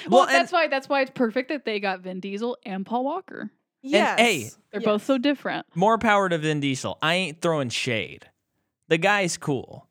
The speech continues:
Speaker 1: He looks cool.
Speaker 3: He's
Speaker 1: But he
Speaker 3: cool.
Speaker 1: does
Speaker 2: He's
Speaker 1: look
Speaker 2: cool in this movie. I'm gonna say that.
Speaker 1: He looks like a baby that has muscles.
Speaker 3: Yeah, I was about to
Speaker 1: And
Speaker 3: say
Speaker 1: that's
Speaker 3: that. Like a
Speaker 1: confusing to
Speaker 3: big
Speaker 1: look at.
Speaker 3: baby. Yeah. He gets
Speaker 1: And
Speaker 3: better,
Speaker 1: it
Speaker 3: though.
Speaker 1: Yeah.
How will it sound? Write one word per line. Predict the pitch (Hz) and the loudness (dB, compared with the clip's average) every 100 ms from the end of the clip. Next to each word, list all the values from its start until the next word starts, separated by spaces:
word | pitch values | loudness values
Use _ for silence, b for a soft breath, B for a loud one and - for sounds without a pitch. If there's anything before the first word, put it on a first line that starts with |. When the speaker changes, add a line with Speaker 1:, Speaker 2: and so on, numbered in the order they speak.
| _ - | _ 0
Speaker 1:
He | 165 | 2
looks | 175 202 - - | 2 0 -2 -2
cool. | 170 139 95 113 - | 0 0 -2 -8 -6
Speaker 3:
He's | 302 302 | -6 0
Speaker 1:
But | - 233 | 2 4
he | 269 214 | 4 2
Speaker 3:
cool. | 175 | 2
Speaker 1:
does | 185 233 277 - - | 2 2 -2 -6 -6
Speaker 2:
He's | 214 180 | 0 4
Speaker 1:
look | 330 | 4
Speaker 2:
cool | 339 | 4
in | 302 | 2
this | 240 220 | -2 -4
movie. | 214 226 247 202 175 143 | -2 0 0 -2 -6 -2
I'm | 208 | -2
gonna | 208 185 | -2 -2
say | 180 | -6
that. | 170 208 208 - - _ _ - | -2 0 0 -2 -8 _ _ -6
Speaker 1:
He | 208 294 | 0 2
looks | 320 254 262 - - | 4 4 2 -2 -2
like | 208 190 185 - - _ - | 2 2 0 -6 -18 _ -4
a | 143 | -2
baby | 131 165 190 170 151 | 2 2 2 2 0
that | 135 143 | 2 0
has | 139 131 | 0 0
muscles. | 120 123 - 64 - - - | -2 -2 -4 -10 -10 -12 -6
Speaker 3:
Yeah, | 294 302 | -2 0
I | |
was | 330 330 | -2 -2
about | 403 427 | -4 -2
to | 392 | 0
Speaker 1:
And | 285 | 2
Speaker 3:
say | 208 | 2
Speaker 1:
that's | 190 | 2
Speaker 3:
that. | 185 170 | 0 0
Like | 175 | 0
a | 220 | 0
Speaker 1:
confusing | - 214 202 180 160 | 2 0 2 2 2
to | |
Speaker 3:
big | 139 | 2
Speaker 1:
look | 135 - | 0 -2
at. | 185 190 | -4 -4
Speaker 3:
baby. | 185 180 - | -8 -8 -12
Yeah. | 196 175 170 170 170 _ _ _ _ _ _ _ | -10 -8 -8 -8 -12 _ _ _ _ _ _ _
He | 359 | -2
gets | 339 427 - | 0 -2 -2
Speaker 1:
And | 233 | 0
Speaker 3:
better, | 170 214 175 | 2 2 0
Speaker 1:
it | 185 | -2
Speaker 3:
though. | 170 92 - - - _ _ _ _ _ _ | -6 -8 -10 -18 -20 _ _ _ _ _ _
Speaker 1:
Yeah. | 170 170 104 | 2 2 2